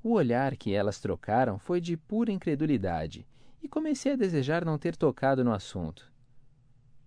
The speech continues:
"Ela fala com você?" perguntou a senhora Choplau. "A rainha do gelo fala com você?" Não apenas falou, como me serviu vitamina, me agradeceu, até me pediu desculpas, mas não falei nada disso.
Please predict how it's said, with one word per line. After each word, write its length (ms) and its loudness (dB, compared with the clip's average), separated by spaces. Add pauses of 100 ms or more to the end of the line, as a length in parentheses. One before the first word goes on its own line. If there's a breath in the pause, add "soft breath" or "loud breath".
"Ela 240 -4
fala 360 -2
com 120 0
você?" 480 0 (840)
perguntou 540 0
a 60 0
senhora 280 -4
Choplau. 600 -4 (480)
"A 80 -4
rainha 480 -4
do 160 0
gelo 380 -2
fala 400 -4
com 120 -2
você?" 540 0 (1080 soft breath)
Não 200 8
apenas 400 0
falou, 440 2
como 240 -2
me 160 -2
serviu 400 0
vitamina, 840 -6
me 100 -2
agradeceu, 880 -2 (320 loud breath)
até 240 -4
me 120 2
pediu 280 -4
desculpas, 800 -4 (300 soft breath)
mas 140 -4
não 100 0
falei 260 -2
nada 300 -2
disso. 480 -12